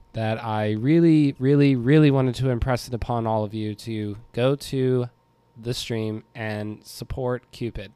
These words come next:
Okay. I don't really have anything else that I wanna get into. Oh no, you say, what about, what about your tournament experience? Please talk about it. Talk about it. Okay, look. <clears throat> I will talk about it, <laughs> but I'm gonna hold you down for another episode.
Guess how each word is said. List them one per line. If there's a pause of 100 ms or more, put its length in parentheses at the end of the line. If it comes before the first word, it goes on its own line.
(160)
Okay. (1400)
I
don't
really
have
anything
else
that
I
wanna
get
into.
Oh
no,
you
say,
what
about,
what
about
your
tournament
experience?
Please
talk
about
it.
Talk
about
it.
Okay,
look. (260)
<clears throat>
I
will
talk
about
it,
<laughs>
but
I'm
gonna
hold
you
down
for
another
episode.